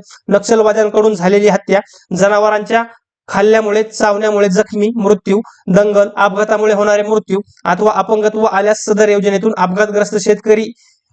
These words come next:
शेतकऱ्यांच्या वारसदारास गोपीनाथ मुंडे शेतकरी अपघात सुरक्षा सानुग्रह अनुदान योजनेतून लाभ देण्यात येतो. मित्रांनो बघा, यामध्ये तुम्हाला नेमकी ही योजना काय आहे बघा. या योजनेमध्ये अपघात रस्ते, त्यानंतर रेल्वे अपघात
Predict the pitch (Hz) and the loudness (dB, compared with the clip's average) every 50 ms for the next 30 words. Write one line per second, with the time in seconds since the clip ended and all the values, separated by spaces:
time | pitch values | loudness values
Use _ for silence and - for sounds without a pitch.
0 | _ _ - - - 214 214 - 226 220 214 220 220 208 220 226 226 226 208 185 | _ _ -10 -2 -2 -2 0 0 0 0 2 2 0 0 -2 -2 -2 0 0 0
1 | 196 196 202 208 202 185 208 196 196 202 185 - - - - 190 185 190 180 202 | 0 0 0 0 -2 -2 -2 -2 0 -2 -2 -4 -10 -18 -8 -2 -2 0 2 2
2 | 208 208 208 208 208 202 196 202 202 202 196 - 196 180 - 202 208 - 180 185 | 2 0 0 -2 -2 -4 -2 0 0 0 0 0 -4 -2 0 0 0 2 0 -2
3 | 175 175 196 196 196 - 202 185 180 180 - 196 208 202 - - _ _ _ _ | -2 0 -2 -2 -2 -2 -2 -2 -2 -2 -2 -2 -2 -2 -2 -8 _ _ _ _
4 | _ _ _ _ _ _ - - - - 208 202 208 214 202 214 226 233 247 233 | _ _ _ _ _ _ -12 -10 -6 -2 -2 0 0 0 0 2 2 2 2 0
5 | 202 202 202 202 208 208 208 202 196 190 190 185 214 226 220 202 190 185 180 175 | 0 -2 0 0 0 0 0 -2 -2 -2 -2 0 0 2 2 2 2 0 -2 -2
6 | 175 165 180 226 - - - - 208 208 175 170 151 151 143 151 147 151 156 156 | -2 0 0 0 -2 -4 -8 0 0 0 2 2 -2 -2 -2 -2 -2 -2 0 0
7 | 160 170 175 180 180 175 175 180 180 190 196 - _ - - - - _ - 190 | 2 2 2 2 2 0 0 0 -2 -2 -2 -4 _ -20 -20 -20 -20 _ -6 -2
8 | 180 180 180 180 185 190 185 185 - _ - _ _ - 196 185 180 185 180 180 | 0 2 2 2 0 -2 -4 -10 -20 _ -20 _ _ -4 0 2 2 2 2 2
9 | 208 202 185 202 196 190 190 180 190 185 190 180 185 185 185 190 196 190 180 185 | 2 2 4 4 4 2 4 2 2 2 0 -2 -4 -4 -2 -2 0 0 -2 -2
10 | 185 185 202 190 208 214 _ _ _ _ _ - 185 185 190 196 190 190 185 202 | -2 -2 0 0 -2 -4 _ _ _ _ _ -2 2 2 2 4 2 2 2 2
11 | 202 196 190 185 185 208 190 180 180 175 175 180 202 196 196 - _ - _ _ | 0 0 0 2 0 0 2 0 -2 -2 0 -2 -2 -2 -4 -8 _ -20 _ _
12 | _ _ _ _ _ _ - 175 190 196 190 190 190 190 190 214 190 - - - | _ _ _ _ _ _ -4 -2 -2 -2 -2 -2 -2 -2 -2 -2 -6 -14 -18 -6
13 | - 185 180 180 180 185 185 196 202 202 196 202 208 196 190 180 170 175 185 | -2 0 0 2 2 2 2 2 2 2 2 2 2 2 2 -2 0 -2 -2